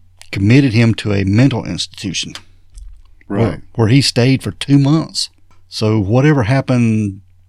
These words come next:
Speaker 1: didn't ruin their marriage, Dale.
Speaker 2: No, huh? And actually his wife had said he was, he was hurting and needed some help.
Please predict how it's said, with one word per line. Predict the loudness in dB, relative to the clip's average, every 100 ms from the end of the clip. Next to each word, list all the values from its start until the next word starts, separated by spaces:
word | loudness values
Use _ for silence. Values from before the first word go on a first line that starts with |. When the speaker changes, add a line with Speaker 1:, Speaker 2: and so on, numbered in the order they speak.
| -14 0
Speaker 1:
didn't | 4 6 6
ruin | 6 6
their | 4
marriage, | 2 0 -2 -6
Dale. | -6 -6 -4 4
Speaker 2:
No, | 6
huh? | 6 4
And | 4
actually | 2 2 0
his | 0
wife | 4 4 4
had | -2 -4
said | -4 0
he | 0
was, | -2 0
he | 2
was | 2 0
hurting | 0 2 2
and | 2
needed | 2 0 -4
some | -8
help. | -4 -6